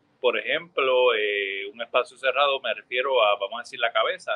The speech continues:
está, está envuelta en el, en el hueso del cráneo. Eh, pues cuando el tumor empieza a crecer ahí, pues no tiene mucho espacio, ¿verdad? Para, para expandirse y causa presión de inmediato y dolor,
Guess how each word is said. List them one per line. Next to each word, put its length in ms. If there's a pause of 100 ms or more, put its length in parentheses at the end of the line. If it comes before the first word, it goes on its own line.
está, 300
está 420
envuelta 400
en 80
el, 920
en 100
el 60
hueso 300
del 140
cráneo. 480 (520)
Eh, 380
pues 160
cuando 220
el 100
tumor 300
empieza 260
a 40
crecer 300
ahí, 160
pues 120
no 100
tiene 160
mucho 220
espacio, 580
¿verdad? 260
Para, 440
para 140
expandirse 360
y 140
causa 320
presión 440
de 60
inmediato 540
y 80
dolor, 400